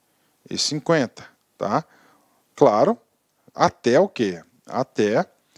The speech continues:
dezenove e oitenta, porque acima de dezenove e oitenta você tem que ter A e T.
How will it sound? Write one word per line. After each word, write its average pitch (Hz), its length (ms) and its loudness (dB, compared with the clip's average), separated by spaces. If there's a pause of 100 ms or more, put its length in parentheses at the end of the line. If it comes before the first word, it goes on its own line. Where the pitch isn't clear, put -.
(300)
dezenove 107 540 0
e - 20 -4
oitenta, 139 440 -4
porque - 280 -4
acima 240 460 0
de 165 100 -8
dezenove 117 540 -2
e 147 40 0
oitenta 165 600 -2 (360)
você 120 200 -2
tem 139 160 -4
que - 80 -14
ter 113 160 0
A 117 180 2
e 190 80 2
T. 170 400 2